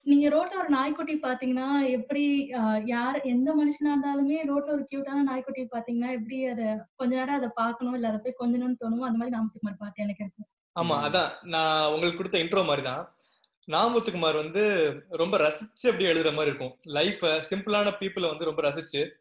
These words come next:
Speaker 2: அதை அப்சர்வ் பண்ணி எழுதினா எப்படி இருக்கும் அப்படிங்கிற மாதிரி இருக்கும். So நீங்க சொல்ற மாதிரி தான், அது ரொம்ப ரிலேட்டபிளா இருக்கும் நம்மளுக்கு.
Speaker 3: சூப்பர்.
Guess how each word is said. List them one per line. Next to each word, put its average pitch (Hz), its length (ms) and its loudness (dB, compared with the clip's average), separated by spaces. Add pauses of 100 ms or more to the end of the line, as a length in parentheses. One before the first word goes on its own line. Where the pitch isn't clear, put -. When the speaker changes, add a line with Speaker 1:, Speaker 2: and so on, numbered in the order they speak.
(220)
Speaker 2:
அதை 147 200 0
அப்சர்வ் 175 260 2
பண்ணி 170 160 0
எழுதினா 156 260 0
எப்படி 147 180 -2
இருக்கும் 147 260 -2
அப்படிங்கிற 131 180 -6
மாதிரி 131 180 -4
இருக்கும். 123 240 -12
So 180 180 -2
நீங்க 175 160 0
சொல்ற 170 240 2
மாதிரி 175 140 0
தான், 165 100 -2
அது 143 100 -2
ரொம்ப 143 180 -8
ரிலேட்டபிளா 170 400 -2
இருக்கும் 139 200 -2
நம்மளுக்கு. 123 280 -14 (400)
Speaker 3:
சூப்பர். 127 280 -8